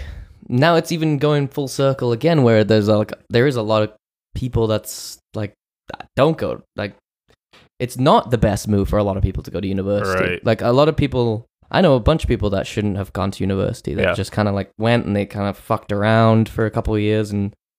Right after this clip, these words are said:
Speaker 1: got, like, okay grades, but were just partying the whole time. Just
Speaker 2: Yeah.
Speaker 1: like, they were smart, like, capable people that just university framework didn't work for.
Speaker 2: Yeah.
Speaker 1: So maybe it'll be another kind of, like, revolution where, yeah, trades are much more of a thing, or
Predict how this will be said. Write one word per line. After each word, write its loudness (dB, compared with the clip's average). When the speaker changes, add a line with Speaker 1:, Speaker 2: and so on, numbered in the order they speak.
Speaker 1:
got, 0
like, -6
okay 2
grades, -2
but -2
were -2
just -12
partying 0
the -4
whole -4
time. -4
Just -6
Speaker 2:
Yeah. -2
Speaker 1:
like, -6
they 0
were 2
smart, 4
like, -2
capable 0
people -2
that 0
just -6
university 2
framework 0
didn't -2
work 0
for. -4
Speaker 2:
Yeah. -4
Speaker 1:
So 2
maybe 4
it'll 4
be 4
another 4
kind 0
of, -2
like, -2
revolution -2
where, -6
yeah, -2
trades 2
are 4
much -2
more 4
of 0
a -2
thing, -2
or -2